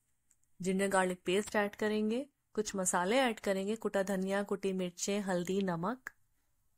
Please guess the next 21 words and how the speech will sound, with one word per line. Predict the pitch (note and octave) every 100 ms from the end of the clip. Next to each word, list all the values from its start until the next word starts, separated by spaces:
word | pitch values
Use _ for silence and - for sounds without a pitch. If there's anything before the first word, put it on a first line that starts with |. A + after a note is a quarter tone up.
| _ _ _ _ _ _ _ _ _ _ _ _ _ _ _ - - - - - -
खाने | G#3 F#3+ F#3
का | G3
सोडा | F#3+ F3+ F#3+ G#3+
ऐड | G#3+
करेंगे | A3+ A3 A3
हम | A#3 A3+
इसमें, | A3+ - A#3 D4 _ _ _ _ - _ _ _ _ _ _ _ _ - _ -
प्याज, | G3+ F#3+ G#3 A#3
हरा | A3+ G3
धनिया, | F#3+ F#3+ F#3+ A3+
हरी | A3 G3
मिर्चों | G3 F#3+ G3+
को | G#3
इस | -
तरह | G3+ G3
चॉप | - F3+ -
करके | G3+ G#3 A3
ऐड | G#3 G#3
करेंगे, | G#3+ G#3+ G#3+ B3 D#4 - - - - - - - - - - - - - - - - - - - - - -
मिक्स | G#3 G#3+ -
करेंगे | B3 A#3+ A#3+ B3